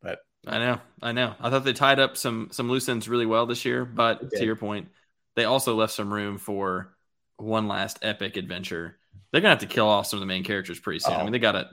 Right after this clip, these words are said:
Speaker 2: I mean, th-, these guys are, these teenagers are surviving a little too much.
Speaker 1: A little too much. I mean,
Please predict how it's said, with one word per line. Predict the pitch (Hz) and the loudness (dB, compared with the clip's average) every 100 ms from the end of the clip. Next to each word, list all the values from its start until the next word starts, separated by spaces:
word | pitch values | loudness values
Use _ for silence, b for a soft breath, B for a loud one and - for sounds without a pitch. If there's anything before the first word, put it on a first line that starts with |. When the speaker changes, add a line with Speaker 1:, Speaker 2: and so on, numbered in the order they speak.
| - | -10
Speaker 2:
I | 87 | -8
mean, | 117 | -4
th-, | 123 | -2
these | 135 | 0
guys | 131 110 107 | 4 4 4
are, | 87 90 _ _ - | -4 -6 _ _ -4
these | 143 | -4
teenagers | - 147 139 110 101 101 101 | -2 0 2 2 0 -6 -6
are | - 104 | -4 -4
surviving | - 107 104 104 95 90 92 _ _ _ _ _ - | -2 0 2 0 -2 -8 -12 _ _ _ _ _ -8
a | |
little | 110 110 104 | -4 -2 -4
too | 110 | -4
much. | 98 85 - - - | -6 -6 -8 -10 -6
Speaker 1:
A | 127 | -4
little | 143 127 | -2 -4
too | 123 | -4
much. | 104 80 - - - | -6 -8 -12 -18 -2
I | 151 | 0
mean, | 170 165 143 | 2 2 -2